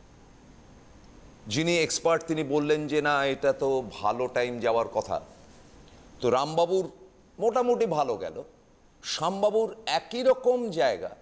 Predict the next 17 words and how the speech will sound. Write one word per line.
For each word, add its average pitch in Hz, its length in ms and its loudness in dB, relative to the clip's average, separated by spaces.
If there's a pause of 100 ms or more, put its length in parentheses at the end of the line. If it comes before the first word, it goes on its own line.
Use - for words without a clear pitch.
(540)
হয়তো 196 400 2
তার 208 200 2 (260)
total 180 320 0
হরোস্কোপে 175 600 0
অন্য 156 300 0
কিছু 147 260 -6
রয়েছে, 110 320 -6 (520)
তারও 175 200 2
সিংহ 185 280 -2
রাশি, 123 280 0 (680)
কিন্তু 202 180 -4
তার 214 140 2
খুব 214 280 -2
খারাপ 113 200 -2 (100)
গেল, 76 100 -14 (680)
মানে 151 180 0
নিয়মিত 220 500 2